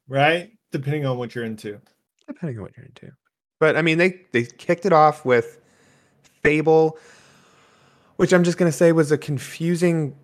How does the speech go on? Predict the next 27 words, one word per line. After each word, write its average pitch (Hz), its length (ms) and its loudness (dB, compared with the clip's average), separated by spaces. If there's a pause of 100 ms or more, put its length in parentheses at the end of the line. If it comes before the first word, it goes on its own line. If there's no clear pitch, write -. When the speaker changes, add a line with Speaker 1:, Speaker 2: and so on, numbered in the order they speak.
(120)
Speaker 2:
trailer 165 640 0
for 190 140 -4
me. 196 180 2
It, - 220 -2
it 160 60 0
was 226 140 0
an 226 100 2
enjoyable 117 420 2
trailer. 135 380 -8
I 143 120 0
love, 139 480 2
um, 120 360 0
Speaker 1:
It 160 40 0
was 165 120 0 (680)
Speaker 2:
what's 127 320 -2
his 120 180 -8
name 117 360 -4
from 110 340 -4
Speaker 1:
Yeah, 131 180 -2
I 120 140 -10 (100)
know, 117 80 -14
me 120 160 -14
too. 110 320 -14 (100)
<laughs> - 80 -20
Speaker 2:
the 120 520 2
It 120 220 0
Crowd. 110 480 -2